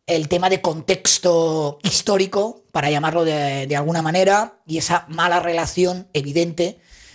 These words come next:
con Jorge Javier Vázquez, que supongo que es lo que le ha hecho emigrar también y estar en De Viernes. También habrá,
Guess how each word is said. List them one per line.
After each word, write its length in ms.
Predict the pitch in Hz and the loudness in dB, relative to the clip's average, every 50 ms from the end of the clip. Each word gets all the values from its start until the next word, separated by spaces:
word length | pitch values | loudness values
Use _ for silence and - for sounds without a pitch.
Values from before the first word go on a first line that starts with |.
| _ - | _ -4
con 140 | - 185 160 | -4 -2 -2
Jorge 300 | - 170 165 - - 160 | 0 -2 -2 -2 -2 -4
Javier 300 | - 160 156 165 160 151 | -4 -2 0 0 0 2
Vázquez, 480 | - 277 - - - 190 185 - - _ _ _ _ _ _ _ _ - | 0 0 0 0 -2 -4 -4 -4 -10 _ _ _ _ _ _ _ _ -2
que 140 | - 220 | 0 2
supongo 420 | 208 - 247 196 - 233 202 214 226 | 2 0 0 0 0 0 0 0 0
que 100 | 220 208 | 0 0
es 80 | 170 | 0
lo 120 | 185 185 185 | 0 0 0
que 80 | 190 | 0
le 80 | 175 165 | 0 2
ha 80 | 156 156 | 2 2
hecho 460 | 170 170 - - 170 175 180 175 - - | 0 0 0 2 2 2 2 0 -2 -6
emigrar 600 | 143 123 120 117 117 - 117 - 92 - - _ _ _ _ _ _ _ _ _ _ _ - - - 117 | -12 -10 -8 -6 -4 -2 -2 -2 -4 -6 -10 _ _ _ _ _ _ _ _ _ _ _ -10 -6 -2 0
también 400 | 175 165 151 160 175 185 202 190 | 0 2 4 4 4 4 2 0
y 80 | 156 147 | -2 -2
estar 280 | - - - 139 139 | -2 -2 -2 -2 -4
en 100 | 139 123 | -4 -8
De 80 | 107 101 | -10 -10
Viernes. 400 | 98 104 104 - - - - - | -10 -10 -10 -10 -8 -6 -6 -6
También 260 | 123 117 117 127 135 | -6 -6 -6 -4 -4
habrá, 400 | 139 147 156 165 175 190 190 | -2 0 2 2 2 0 -2